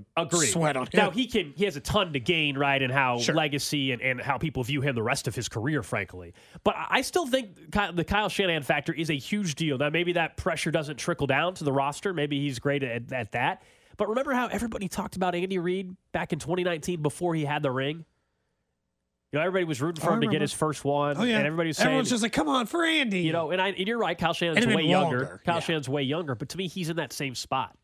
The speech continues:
Speaker 1: as where Andy Reid was at. And there's pressure with that, trying to get your first one. Not to mention, they lost to this, you know, different players, but there's still a lot of similarities. You know, the, the, George Kittle was on that team. Obviously, Kelce and Mahomes were on the team that beat the Niners in, in twenty twenty.
Speaker 2: So,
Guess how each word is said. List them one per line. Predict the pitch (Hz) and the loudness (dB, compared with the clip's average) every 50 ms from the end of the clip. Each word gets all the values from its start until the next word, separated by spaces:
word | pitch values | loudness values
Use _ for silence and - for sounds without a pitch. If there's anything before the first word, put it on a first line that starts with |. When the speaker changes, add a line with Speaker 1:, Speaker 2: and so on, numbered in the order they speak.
| _ _ _ _ _ _ 127 | _ _ _ _ _ _ -4
Speaker 1:
as | 127 120 120 117 110 | -4 -2 -2 -4 -4
where | 127 131 135 131 | -2 -2 -2 0
Andy | 131 131 131 117 110 | -2 -2 -2 -4 -4
Reid | 107 120 123 107 | -4 -4 -4 -4
was | 104 95 92 | -4 -4 -2
at. | 123 113 98 - - | -2 -2 -2 -4 -8
And | 120 127 | -4 -2
there's | 143 151 139 - | -2 -2 -2 -4
pressure | - - 190 220 - - - 247 | -2 -2 -2 -2 -2 -2 -2 -2
with | 180 147 - - | -2 -2 -2 -2
that, | 113 90 - - | -4 -4 -4 -4
trying | - 165 160 165 | -2 -2 0 0
to | 165 147 | -2 -4
get | 156 156 | -4 -4
your | - 147 135 | -4 -4 -2
first | - 170 165 - - | -2 -2 -4 0 -2
one. | 190 160 | -2 0
Not | 151 196 226 - | 0 -2 -4 -4
to | - 214 | -6 -6
mention, | 240 277 - - 262 196 - - _ _ _ _ | -6 -6 -4 -4 -4 -6 -6 -12 _ _ _ _
they | 202 247 262 | 0 0 0
lost | 220 202 208 269 311 - - - | 0 -2 -2 -2 -4 -6 -4 -4
to | 226 185 | -4 -2
this, | 185 208 202 - - | -2 -4 -4 -4 -4
you | 202 170 | -2 -2
know, | 135 | -2
different | 107 135 151 190 180 - 202 156 | -4 -4 -4 -2 -2 0 -2 -2
players, | - - 190 170 147 156 156 | -2 0 0 2 2 0 0
but | - 180 170 | 0 -2 -2
there's | 214 226 | -2 -4
still | - - 311 | -2 -2 0
a | 269 190 | 0 2
lot | 175 214 196 | 2 0 0
of | 156 | -2
similarities. | - - 196 180 165 160 180 226 233 175 131 120 123 139 - - - - _ _ _ _ - | -2 -4 -2 -2 0 0 0 0 0 0 0 -2 -2 -4 -6 -8 -12 -20 _ _ _ _ -2
You | 151 | 0
know, | 147 147 156 151 | 2 2 2 0
the, | 151 160 120 | -2 -2 -2
the, | 123 139 135 | -4 -8 -4
George | 127 143 165 170 165 - | -2 -2 -2 -2 -2 -4
Kittle | - 151 160 160 151 | -2 -2 0 0 0
was | 156 143 147 | 0 0 0
on | 147 143 | 0 0
that | 156 151 147 143 | 0 -2 -2 -4
team. | - - 147 147 147 147 147 147 139 - _ _ _ 120 | -4 -4 -2 -2 -2 -4 -6 -6 -10 -14 _ _ _ -2
Obviously, | 127 143 135 - 147 | -2 -2 -2 -4 -4
Kelce | 127 - 143 143 139 - - 147 | -2 -2 -2 -2 -2 -2 -2 -2
and | 143 | 0
Mahomes | 131 135 143 147 143 127 | 0 0 0 -2 -2 -2
were | 139 135 | -2 -2
on | 135 135 | -2 -2
the | 131 | -4
team | - - 139 139 139 | -4 -4 -6 -4 -2
that | 131 117 | -4 -4
beat | - 131 131 | -4 -6 -6
the | - 123 | -4 -4
Niners | 120 123 127 127 127 127 120 131 | -2 -2 -2 -2 -2 -4 -4 -6
in, | 123 117 | -8 -8
in | - - | -8 -10
twenty | - - 127 127 127 | -10 -8 -8 -8 -6
twenty. | 117 - - 208 202 180 160 | -4 2 2 4 4 4 0
Speaker 2:
So, | 143 | -2